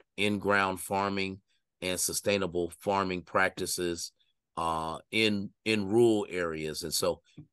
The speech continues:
it was, uh, we really wanted to have them in a rural environment to understand outside of the community, um,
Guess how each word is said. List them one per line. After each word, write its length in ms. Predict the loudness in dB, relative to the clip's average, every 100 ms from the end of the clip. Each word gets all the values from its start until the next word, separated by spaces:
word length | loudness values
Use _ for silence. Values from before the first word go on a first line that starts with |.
| 4
it 200 | 4 4
was, 440 | 2 2 0 -2
uh, 380 | -4 -4 -8 -12 -20 _ _ _ _ _ -6
we 180 | 0 2
really 340 | 8 8 8
wanted 360 | 6 2 2 -2
to 80 |
have 260 | 0 2 2
them 180 | 0 0
in 60 |
a 60 | -2
rural 360 | 0 2 4 4
environment 680 | 2 2 2 0 -2 -6 -10 _ _ _ _ _
to 480 | -2 0 0 -2 -4
understand 680 | 0 0 0 0 2 4 2 0
outside 600 | 0 2 0 2 2 2
of 80 |
the 80 | -2
community, 760 | -6 -4 0 0 0 0 -2 -4 _ _ _ _
um, 720 | 0 2 0 -2 -4 -6 -10